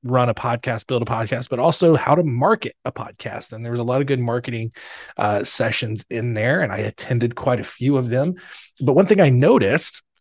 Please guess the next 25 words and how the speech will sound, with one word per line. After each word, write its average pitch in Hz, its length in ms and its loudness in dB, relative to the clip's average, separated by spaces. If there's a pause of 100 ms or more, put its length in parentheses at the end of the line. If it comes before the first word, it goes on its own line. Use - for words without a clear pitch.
was 180 180 4
that 151 220 0
there 151 80 0
were 143 320 4
multiple 135 680 0
sessions 123 760 -4 (120)
on 107 480 -2 (260)
email 208 360 2
marketing. - 580 -12 (120)
And, 127 320 -4 (500)
you 165 100 0
know, 107 180 -4 (640)
here's 180 160 2
the 185 80 6
thing. 139 180 4 (360)
If 151 460 0 (220)
there 160 200 0
are 208 60 2
people 196 280 0
out 151 240 0
there - 320 -12 (140)
who 143 160 0
are 123 60 4
having 139 380 2
success - 840 -4